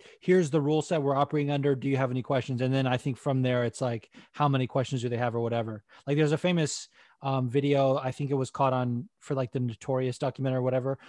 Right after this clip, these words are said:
when, like, before Conor fought Dustin the first time, he was backstage with Artem and he was asking about the placement of, like, where the, an illegal head, like,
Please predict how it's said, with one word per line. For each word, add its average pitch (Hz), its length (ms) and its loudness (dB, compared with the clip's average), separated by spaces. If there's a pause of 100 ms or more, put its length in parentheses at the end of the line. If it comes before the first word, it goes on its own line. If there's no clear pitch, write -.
(120)
when, 135 300 -4
like, 135 140 -2
before 135 500 -2
Conor 131 320 -2
fought 123 240 -4
Dustin 127 340 -2
the 120 80 -4
first 131 300 -6
time, 117 340 -2 (300)
he 143 100 -4
was 139 100 4
backstage 135 540 0
with 120 220 -6
Artem 135 260 0
and 127 100 0
he 131 60 0
was 131 160 2
asking 135 460 -2
about 123 400 0 (240)
the 139 80 0
placement 143 640 0
of, 123 200 -4
like, 127 280 -4
where 135 200 2
the, 127 160 -4
an 131 60 0
illegal 127 360 0
head, 131 240 0
like, 123 180 -2